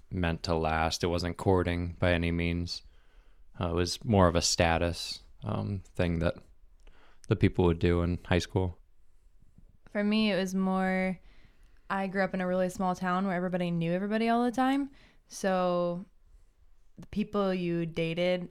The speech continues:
Speaker 2: in early high school were pretty much the person you were gonna marry. <laughs> I feel like that happened all the time. I also went to small Christian school, so there wasn't a whole lot of just flippant dating 'cause the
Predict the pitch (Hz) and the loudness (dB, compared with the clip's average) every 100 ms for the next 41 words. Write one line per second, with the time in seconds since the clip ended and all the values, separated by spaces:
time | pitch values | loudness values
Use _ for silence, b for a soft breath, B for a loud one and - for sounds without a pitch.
0 | - 170 165 - 170 170 165 165 - - | -8 -8 -6 -6 -4 -4 -4 -8 -8 -4
1 | 220 202 170 - 180 170 165 - 180 170 | -2 0 -2 -6 -6 -4 -6 -6 -6 -4
2 | 175 170 165 160 156 143 147 160 180 - | -2 -2 -4 -4 -6 -8 -6 -4 -4 -2
3 | 240 190 - 185 175 170 175 165 175 170 | -2 -2 -4 -4 -4 -2 -2 -2 -6 -4
4 | 160 156 156 170 160 175 B B B 180 | -4 -4 -4 -6 -4 -4 B B B 0
5 | 196 202 196 175 175 170 170 170 170 170 | 2 2 0 0 -2 -2 -2 -4 -4 -6
6 | - 165 165 160 170 165 165 b b 165 | -4 -2 -2 -2 -2 -2 -4 b b -2
7 | 165 165 165 165 165 160 160 160 156 156 | 0 0 -2 -2 -4 -4 -4 -4 -6 -8
8 | - 160 - - - - - 170 170 165 | -8 -10 -10 -20 -20 -16 -8 -6 -6 -8
9 | - - 165 170 165 170 - - 170 160 | -10 -6 -4 -2 -4 -6 -10 -12 -8 -8
10 | - 156 160 | -6 -6 -6